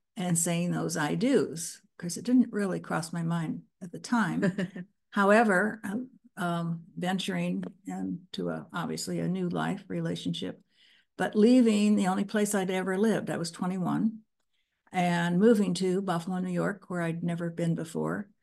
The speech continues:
Speaker 1: and didn't know a soul. Um, so that, as I said, in retrospect, that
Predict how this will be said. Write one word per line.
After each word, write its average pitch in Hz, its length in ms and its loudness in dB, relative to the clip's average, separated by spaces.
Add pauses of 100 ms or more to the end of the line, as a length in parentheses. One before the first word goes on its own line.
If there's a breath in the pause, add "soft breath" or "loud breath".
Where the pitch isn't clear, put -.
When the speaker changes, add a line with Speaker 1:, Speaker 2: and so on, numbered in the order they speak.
(500)
Speaker 1:
and 175 400 0
didn't 180 240 -2
know 170 180 0
a 175 40 0
soul. - 500 2 (580)
Um, 165 360 -8 (880)
so 196 300 2
that, 208 220 4
as 202 120 0
I 202 60 0
said, 190 160 -2
in 185 80 -2
retrospect, 208 600 -2
that - 180 -4